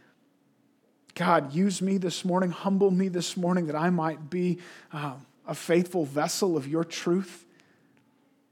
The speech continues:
God, that together we might tremble at your word. And we might come humbly before this passage and be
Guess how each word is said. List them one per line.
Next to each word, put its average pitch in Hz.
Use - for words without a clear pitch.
God, 170
that 156
together 175
we 170
might 160
tremble 180
at 139
your 156
word. 139
And 156
we 156
might 165
come 170
humbly 175
before 156
this 151
passage 156
and 143
be 160